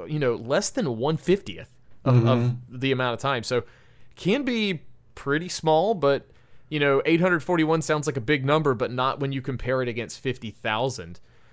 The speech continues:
Speaker 1: So, uh, and I did, you know, I think I'm reading that right because if you sort the whole or sum up the whole column, it does show fifty thousand. So I think that is the number of seeds. I think I'm reading that correctly.
Speaker 2: It is, yeah, it is.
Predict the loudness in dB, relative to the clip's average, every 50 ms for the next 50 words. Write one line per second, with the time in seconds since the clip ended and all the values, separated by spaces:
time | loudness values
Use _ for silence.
0 | -20 -18 -6 -2 0 0 2 2 0 0 -2 -4 -6 -8 -10 -18 -20 -14 -4 -2
1 | 0 2 4 4 4 4 4 2 -2 -8 -12 -8 -4 -2 0 0 -2 -2 -2 -2
2 | -2 2 2 2 2 4 2 0 0 2 2 2 4 4 4 2 4 2 0 0
3 | 0 0 0 -2 -4 -4 -6 -6 0 4 4 4 4 4 2 2 4 4 4 4
4 | 4 2 0 0 -2 -8 -14 -16 -10 -2 2 2 4 6 6 4 4 4 2 2
5 | 4 6 6 4 6 4 4 4 4 4 2 2 0 -2 -2 -2 -2 0 2 2
6 | 2 2 2 0 2 4 4 4 4 2 0 0 0 0 -2 -2 0 2 2 2
7 | 2 0 -2 -6 -6 0 2 2 4 4 2 2 0 -2 -4 0 2 2 2 2
8 | 2 -2 -4 -4 -4 -4 -4 -4 -6 -6 -8 -8 -8 -6 -6 -4 -6 -6 -6 -4
9 | -4 -4 -2 -2 -2 -2 0 0 0 0 0 0 0 -2 -2 -2 0 4 6 8
10 | 8 8 8 6 4 2 2 2 4 4 4 4 2 0 -2 -6 -4 -2 0 2
11 | 2 2 0 -2 -4 -6 -10